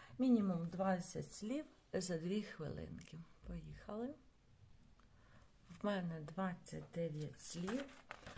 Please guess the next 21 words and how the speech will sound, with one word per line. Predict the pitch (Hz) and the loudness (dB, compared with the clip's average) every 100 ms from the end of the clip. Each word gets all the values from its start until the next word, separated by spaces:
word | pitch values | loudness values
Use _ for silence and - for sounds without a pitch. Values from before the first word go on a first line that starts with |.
| - - - - - - - - - - - - | -8 -8 -12 -12 -14 -14 -18 -20 -20 -20 -20 -8
Е, | 185 185 185 | -4 -2 -4
цікаво | - 220 220 233 202 196 190 - | -2 0 4 4 4 2 0 2
подивитися, | 214 190 220 226 220 190 - 202 185 180 180 180 180 - | 2 4 4 4 4 0 0 0 0 0 0 0 -2 -4
е, | - 185 - | -2 -2 0
і | 196 202 196 | 0 2 2
порівняти | 196 190 190 190 196 208 214 190 | 0 0 0 2 0 2 0 0
слова | 180 - 170 180 180 | -4 -2 -4 -2 -4
першого | 170 151 143 - 143 131 | -2 -2 -2 -6 -8 -6
дня. | 123 - 135 147 113 - - - - - | -8 -6 -6 -6 -8 -12 -14 -14 -14 -8
Е, | 156 151 98 | -4 -4 -2
бо | 160 165 | 2 2
вже | 165 185 175 | 2 2 2
дев'ятий | 160 160 175 165 - 165 | 2 0 2 0 -2 6
день | 233 285 285 - - - | 8 8 4 -2 -14 -4
у | 226 | 4
нас, | 240 233 226 - | 6 6 2 0
то | 202 190 185 196 196 | 2 4 4 2 0
<laughs> | 175 | -2
якщо | 196 190 - 220 | -2 -4 2 6
можна | 214 196 185 | 6 4 0
порівняти, | 185 180 170 185 233 233 180 | 0 -2 0 2 2 0 -2